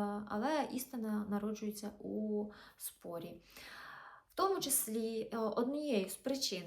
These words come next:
такого конфлікту чи суперечки може бути ревність. Тобто фоново, е, ваш партнер або ви його можете приревнувати. Не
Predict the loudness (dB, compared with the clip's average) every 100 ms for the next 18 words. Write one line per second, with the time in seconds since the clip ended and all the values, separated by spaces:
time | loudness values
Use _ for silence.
0 | -10 -16 -16 -10 -10 -8 -8 -6 -8 -4
1 | -4 -2 -6 -6 -6 -8 -10 -4 0 0
2 | -2 -4 -2 0 0 0 0 0 0 -2
3 | -4 -10 -14 -14 -18 -12 -6 -4 -2 -2
4 | -4 -6 -10 -12 -4 0 2 2 4 4
5 | 4 2 -2 -2 -4 -8 -4 -4 -2 -6
6 | -6 -4 0 0 -2 -2 0 0 0 -2
7 | 0 0 -2 -4 -8 -6 -2 -2 0 -2
8 | -2 -6 -8 -10 -10 -10 0 2 4 4
9 | 2